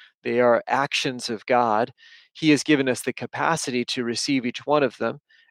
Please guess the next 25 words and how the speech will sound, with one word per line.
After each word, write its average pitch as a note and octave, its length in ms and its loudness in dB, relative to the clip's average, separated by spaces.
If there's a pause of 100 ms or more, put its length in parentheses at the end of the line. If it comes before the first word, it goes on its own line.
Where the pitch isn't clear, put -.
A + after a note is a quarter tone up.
As C3+ 200 4
we C#3 140 4
receive D#3 460 0
them C#3+ 160 2
more, B2 300 0
that A#2+ 200 -2
tends C3+ 320 -6
to - 120 -4
open A#2+ 340 -2
us G#2+ 180 -4
up - 180 0
to B2 120 0
widen A#2+ 380 4
the A#2 80 2
tunnel, C3 380 -2
as A#2 180 -4
you've A2+ 200 -10
used A#2 220 -8
that A2 140 2
expression A2 560 -2
a A2 40 -10
number A2+ 240 -2
of G#2+ 80 -2
times. A2 460 -4 (460)
And, A2+ 380 -2